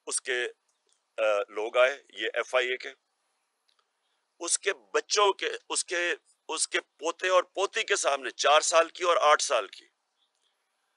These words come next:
उनके सामने उसको मारना शुरू किया, एक पचहत्तर साल के आदमी को। उसको मारा नौकरों के सामने, घर में चीजें तोड़ी, और उसके बाद उसको पुलिस स्टेशन लेके गए।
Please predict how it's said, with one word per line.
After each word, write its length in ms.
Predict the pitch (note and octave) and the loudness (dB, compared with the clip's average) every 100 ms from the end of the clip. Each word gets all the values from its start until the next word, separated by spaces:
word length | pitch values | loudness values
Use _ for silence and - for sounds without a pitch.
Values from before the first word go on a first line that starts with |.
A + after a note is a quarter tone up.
| _ _ - | _ _ -4
उनके 400 | A#3 A#3+ - A3 | 0 0 4 4
सामने 540 | - - D#3+ E3 E3+ | 4 4 2 2 -2
उसको 360 | D#3 D3 - C#3+ | -8 -6 -6 -6
मारना 480 | A#2 G#2 A2+ A#2 C3 | -6 2 2 4 -2
शुरू 260 | C3+ C3+ | -2 -10
किया, 340 | B2+ B2 B2 - _ - | -14 -16 -18 -20 _ -10
एक 60 | C3+ - | -8 -4
पचहत्तर 360 | E3+ F#3+ - | 0 0 2
साल 280 | F#3 C#3+ B2 | 0 4 2
के 120 | A2+ | 2
आदमी 300 | G#2 F2 F2+ | -4 -4 -8
को। 140 | F2 _ _ _ _ _ _ _ _ _ _ _ _ | -20 _ _ _ _ _ _ _ _ _ _ _ _
उसको 280 | D#3 - E3 | -6 -2 -2
मारा 400 | C3 A2+ C#3 E3+ | 0 4 8 8
नौकरों 380 | D3 C#3+ - D#3+ | 6 0 -2 -8
के 120 | D#3+ | -6
सामने, 460 | - D3 D3+ D#3+ D#3+ _ _ _ - | -2 -2 -2 -6 -8 _ _ _ -8
घर 200 | - E3+ | 0 2
में 140 | F#3 | 4
चीजें 340 | G3 E3+ D#3 F3+ | 2 0 -2 -2
तोड़ी, 340 | F3 E3+ G3+ - _ _ _ _ _ _ - _ _ _ _ _ _ - | -2 -4 -4 -8 _ _ _ _ _ _ -20 _ _ _ _ _ _ 0
और 120 | F3+ | 2
उसके 360 | - B3 - B3 | 2 -4 0 4
बाद 400 | - C#3+ B2 - _ _ _ _ _ - | 6 6 6 0 _ _ _ _ _ -10
उसको 220 | - F3 | -8 -8
पुलिस 320 | - C3+ C3+ | -6 -6 -4
स्टेशन 320 | - D3 D#3+ | -2 -2 0
लेके 240 | D3 D3+ D3 | -2 -2 -2
गए। 240 | D3 D3+ | -6 -6